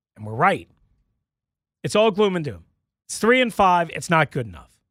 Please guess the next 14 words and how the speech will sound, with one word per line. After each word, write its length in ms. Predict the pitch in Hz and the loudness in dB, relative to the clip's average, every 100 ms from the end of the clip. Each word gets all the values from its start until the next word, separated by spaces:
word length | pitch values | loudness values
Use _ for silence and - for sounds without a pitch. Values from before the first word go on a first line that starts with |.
| _ _ _ _ _ _ _ _ _ _ | _ _ _ _ _ _ _ _ _ _
Yet 220 | 220 269 | 0 0
there 140 | 277 277 | 0 -2
are 240 | 269 311 | 2 2
these 320 | 320 320 220 | 2 -4 -4
morsels 800 | 247 294 339 381 302 294 294 262 | -4 0 0 0 -2 -4 -4 -4
of 120 | 247 - | -6 -2
positivity. 840 | 240 247 214 - 240 208 135 - _ _ _ _ _ _ _ _ _ _ _ _ _ _ _ _ _ _ _ _ _ _ _ - - _ _ _ _ _ - | 0 2 0 -2 -2 -2 -10 -18 _ _ _ _ _ _ _ _ _ _ _ _ _ _ _ _ _ _ _ _ _ _ _ -20 -20 _ _ _ _ _ 2
I'm 320 | 269 392 440 | 4 4 0
going 380 | 403 359 339 254 | 0 0 -2 -2
to 260 | 247 247 | -2 -2
not 420 | 226 226 247 - | 0 0 0 0
be 460 | 185 214 156 123 110 _ _ | -2 -2 -2 -6 -14 _ _
as 180 | 202 175 - | -2 -2 -2
angry 680 | 196 226 240 226 254 285 | 0 0 0 -2 -2 -4